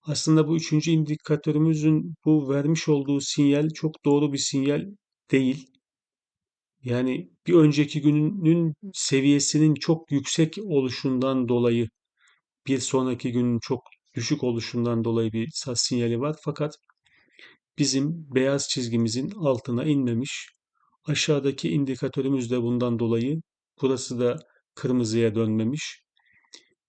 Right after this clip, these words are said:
Ee, yani hissemiz çok ortalarda duruyor fakat nihayetinde çok ciddi bir düzeltmeyi daha önce yapmış mı? Yapmış.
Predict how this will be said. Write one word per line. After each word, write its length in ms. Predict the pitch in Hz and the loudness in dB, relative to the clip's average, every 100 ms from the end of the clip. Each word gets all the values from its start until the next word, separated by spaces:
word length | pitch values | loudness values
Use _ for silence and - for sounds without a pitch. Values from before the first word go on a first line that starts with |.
| - | -12
Ee, 60 | 180 202 202 - 202 - _ _ _ | -10 -8 -8 -8 -12 -18 _ _ _
yani 420 | - 147 170 220 | -18 -12 -6 -6
hissemiz 440 | - - 196 180 165 | -4 -2 2 2 0
çok 240 | 185 170 | -2 2
ortalarda 680 | 165 156 160 156 143 143 120 - | 4 4 6 6 6 2 0 -2
duruyor 360 | 156 147 139 156 | 2 2 2 0
fakat 320 | - 156 151 151 - _ _ _ _ - | -2 -2 -4 -6 -14 _ _ _ _ 0
nihayetinde 720 | 151 151 143 139 139 139 143 | 2 4 2 0 -2 -2 -2
çok 240 | - 156 | -2 -6
ciddi 400 | - - - 151 | -6 -14 0 2
bir 220 | 139 127 - _ _ _ _ _ | 2 -2 -6 _ _ _ _ _
düzeltmeyi 600 | - 131 139 127 143 131 127 | -4 2 2 2 0 0 -2
daha 200 | 135 139 | -2 -2
önce 200 | 127 135 | -2 0
yapmış 500 | 139 135 143 117 - | 0 -2 -4 -4 -4
mı? 200 | 139 151 | -4 -6
Yapmış. 520 | 160 156 143 151 156 | -2 -2 -2 -6 -10